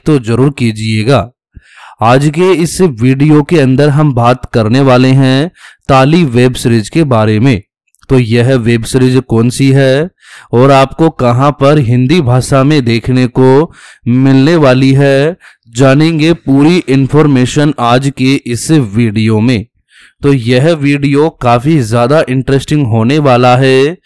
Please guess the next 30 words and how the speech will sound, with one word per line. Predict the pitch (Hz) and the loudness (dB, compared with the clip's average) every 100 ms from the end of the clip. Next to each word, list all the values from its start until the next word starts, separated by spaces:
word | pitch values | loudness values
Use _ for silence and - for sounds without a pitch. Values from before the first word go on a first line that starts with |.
| - - - - | -20 -20 -18 0
तो | 156 | 2
आप | 143 147 - | 4 2 0
इस | 170 - | -2 0
वीडियो | 175 131 113 123 135 143 139 | -2 0 -2 0 2 2 2
को | - 160 - | 2 0 2
एंड | 123 135 160 143 - | 0 0 0 -2 0
तक | 147 127 | -2 0
जरूर | 113 117 151 | -2 0 0
देखिएगा। | 131 117 107 113 107 104 135 98 - _ _ - - - | 0 -4 -4 -4 -4 0 0 -2 -6 _ _ -20 -20 -2
और | 165 156 | 0 2
दोस्तों, | 170 165 190 | 0 2 0
साथ | 190 - 139 147 | 0 0 0 0
ही | 180 170 | 0 -2
साथ | 156 143 147 | 0 -2 -2
मैंने | 143 131 151 | -4 -4 -2
आपको | 127 123 _ 151 | -2 -4 _ -6
इस | 147 143 160 | -4 -6 -2
वीडियो | 139 98 110 123 127 131 127 | -2 -2 -4 -2 0 0 -2
के | 151 | -2
अंदर | 131 123 127 131 147 175 _ _ - - _ | -2 0 0 0 0 -4 _ _ -20 -20 _
इस | 135 170 196 139 92 - | 0 2 2 0 -2 -6
मूवी | 117 127 131 127 160 | -4 0 0 2 0
से | 156 151 147 156 185 _ _ 110 | 0 -2 -2 -4 -8 _ _ -8
या | 113 147 | -2 0
फिर | 170 180 175 | 0 0 0
इस | - 143 | -2 -2
सीरीज | 139 147 | 0 0
से | 143 170 | 0 -2
जुड़े | 135 117 127 147 | -2 -2 2 2
हुए | 143 135 143 151 | 2 2 2 0